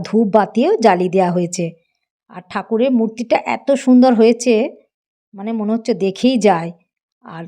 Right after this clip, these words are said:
দোকানে মূর্তিগুলো মনে হচ্ছিল যে সবকটাই বাড়িতে নিয়ে চলে আসি, কত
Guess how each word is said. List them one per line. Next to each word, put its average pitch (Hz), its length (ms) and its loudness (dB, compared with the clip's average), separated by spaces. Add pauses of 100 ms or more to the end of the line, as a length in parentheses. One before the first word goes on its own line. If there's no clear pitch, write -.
(160)
দোকানে 226 460 0
মূর্তিগুলো 226 600 2 (160)
মনে 220 180 2
হচ্ছিল 240 380 -2
যে 262 140 -4
সবকটাই 220 520 0
বাড়িতে 196 360 0
নিয়ে 233 180 2
চলে 185 260 2 (100)
আসি, 180 240 -6 (800)
কত 190 140 -16